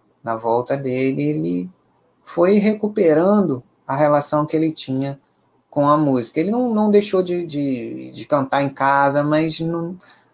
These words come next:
não com, com a ideia de produzir pra mostrar pra, pra, pra o grande público, gravar, e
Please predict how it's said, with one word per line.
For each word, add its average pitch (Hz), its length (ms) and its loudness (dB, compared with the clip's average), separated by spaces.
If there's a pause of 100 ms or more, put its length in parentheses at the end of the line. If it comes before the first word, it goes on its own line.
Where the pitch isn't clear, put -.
(120)
não 175 380 2
com, 185 460 0
com 180 140 -4
a 175 100 2
ideia 160 400 6
de 156 160 -2
produzir 160 1000 2
pra 147 160 0
mostrar 143 400 0
pra, 139 300 0
pra, 135 300 -2
pra 139 200 0
o 135 40 0
grande 139 260 -2
público, 131 920 0
gravar, 127 840 0
e 123 180 -12